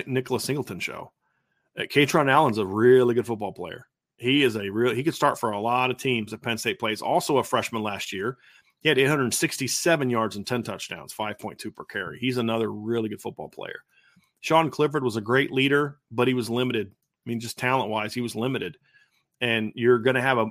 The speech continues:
a guy that isn't the experienced guy that you have now, but huge arm. I like the talent at receiver. Uh, I like Keandre Lambert-Smith. He's a good football player. Uh, I like Dante Cephas, the kid from Kent State. We talked about him.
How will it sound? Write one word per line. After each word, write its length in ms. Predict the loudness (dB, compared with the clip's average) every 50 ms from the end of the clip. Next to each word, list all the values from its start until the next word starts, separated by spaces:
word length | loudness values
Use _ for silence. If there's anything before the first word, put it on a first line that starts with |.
| -2
a 140 | -4 -4 -4
guy 220 | 0 2 2 2 2
that 140 | 0 -2 _ _ -2
isn't 300 | -2 0 0 0 -2 -4 _
the 300 | -2 0 0 2 0 -2 -4 -8
experienced 680 | -12 -10 -8 -8 -4 -2 0 0 0 0 0 0 2
guy 180 | 4 4 4
that 100 | 4 2
you 120 | 0 0 2
have 160 | 2 2 2
now, 240 | 2 0 2 2 0
but 160 | -2 -4 -14 _ _
huge 440 | -20 -12 -6 -2 -2 0 0 0
arm. 380 | 0 0 0 0 -2 -2 -4 -6 _ _ _ _ _ _ _ -6
I 100 | -4 0
like 220 | 2 2 2 2
the 100 | 2 -2
talent 360 | -4 0 0 2 2 2 0 0
at 80 | -2
receiver. 600 | -4 -4 -2 -2 -2 -2 0 2 2 2 2 -2 _ _ _ _ _ _ -10
Uh, 160 | -8 -8 -8 -6
I 100 | -4 -2
like 240 | 0 0 0 -2 -2
Keandre 460 | -4 -2 -2 0 0 0 0 -2 -2
Lambert-Smith. 840 | -2 -2 0 0 0 0 0 -2 -2 -4 -6 -2 0 0 0 -2 -2
He's 180 | -4 -4 -4
a 40 | -2
good 160 | 0 -2 -2
football 340 | -2 -2 -6 -2 0 -2 -2
player. 520 | -2 -4 -4 -2 0 2 2 2 0 -2 _ _ _ _ _ _ _ -10
Uh, 40 | -8
I 160 | -4 -2 -2
like 320 | 0 2 0 0 0 -2
Dante 360 | -2 -2 -2 -2 -2 -4 -4
Cephas, 480 | -4 -4 -4 -2 -2 -2 -2 -2 -4 -2
the 100 | -4 -4
kid 180 | 0 0 0 0
from 120 | 0 -8
Kent 220 | -6 -6 -8 -6
State. 380 | -6 -2 0 0 0 0 -2 _ -12 -12
We 160 | -8 -8 -6
talked 280 | -2 0 0 0 0 0
about 180 | -2 -2 -2
him. 340 | 0 -2 -2 0 -2 -2 -6